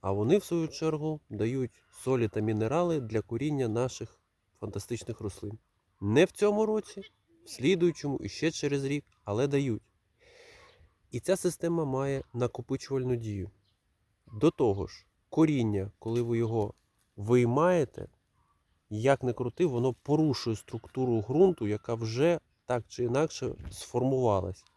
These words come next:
Знову ж таки, завдяки мікроорганізмам,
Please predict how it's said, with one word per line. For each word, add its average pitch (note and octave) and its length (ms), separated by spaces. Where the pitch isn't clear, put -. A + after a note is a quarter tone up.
Знову B2+ 360
ж - 80
таки, A2 220
завдяки A2+ 440
мікроорганізмам, A#2+ 960